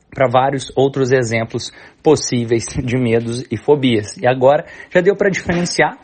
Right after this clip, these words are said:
O medo serve pra nos proteger, a fobia é quando ele se torna principalmente disfuncional, patológico e precisa de tratamento. O medo, ele está diretamente ligado, principalmente o, o medo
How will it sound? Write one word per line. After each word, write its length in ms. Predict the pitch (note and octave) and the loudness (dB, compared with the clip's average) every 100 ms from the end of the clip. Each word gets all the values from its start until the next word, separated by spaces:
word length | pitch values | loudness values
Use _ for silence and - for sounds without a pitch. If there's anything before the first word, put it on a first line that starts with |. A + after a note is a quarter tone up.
| - - - | -20 -12 -2
O 80 | G3+ | 2
medo 320 | A3+ C4+ G#3+ | 4 2 0
serve 320 | - F#3 F3 | -2 -2 0
pra 160 | F3 E3+ | -2 -2
nos 180 | E3 | -4
proteger, 640 | - E3 D#3+ D#3+ D3 G3+ G#3 - _ | -4 -4 0 0 2 0 0 -8 _
a 120 | - | -4
fobia 560 | - G#3 D#3+ C#3+ D#3+ E3 - _ | 0 2 2 2 2 0 -6 _
é 120 | D3 | -4
quando 320 | - D#3+ D#3 | 0 0 0
ele 120 | D3+ D3 | -2 -2
se 220 | - C#3 | -6 -2
torna 420 | C#3 C#3 C#3+ C#3+ - _ - | 2 2 0 -6 -12 _ -4
principalmente 720 | G#3 G3+ - D3 D3+ E3+ C3+ | -2 -2 -2 -2 -2 -4 -4
disfuncional, 800 | D3 - E3 D3 C#3 A#2+ C#3+ | -4 -6 -6 -6 -4 -4 -4
patológico 560 | D3 C#3 B2 C3 C3+ - | -4 -2 0 2 0 -4
e 40 | |
precisa 380 | B2+ C3 C3+ C3 | -10 -8 -6 -6
de 140 | B2 B2+ | -6 -6
tratamento. 600 | C#3 - C#3+ B2 B2 B2 | -6 -2 -2 -2 -4 -4
O 20 | |
medo, 500 | B2 F#3+ G3 A#2+ G#2 - - - | 0 0 0 -2 -4 -10 -8 -2
ele 280 | E3 F3 _ | -2 -2 _
está 420 | - - - F#3+ F#3+ | -10 -10 -2 -2 0
diretamente 1000 | C3+ A3 B3 A#3 - E3 D3+ D#3 - C3+ | 0 2 2 0 -4 -2 -2 -2 -4 -4
ligado, 640 | B2 A2 D3+ F3 B2+ G#2 - - | 0 2 2 0 -6 -8 -10 -12
principalmente 720 | - E3 - C#3 C3+ D#3 - - | -8 -6 -2 -2 0 -2 -4 0
o, 300 | B2 A#2+ A2+ | 2 4 2
o 180 | A#2 | 2
medo 560 | A2+ B2+ D3+ B2+ A#2 | 0 2 0 2 2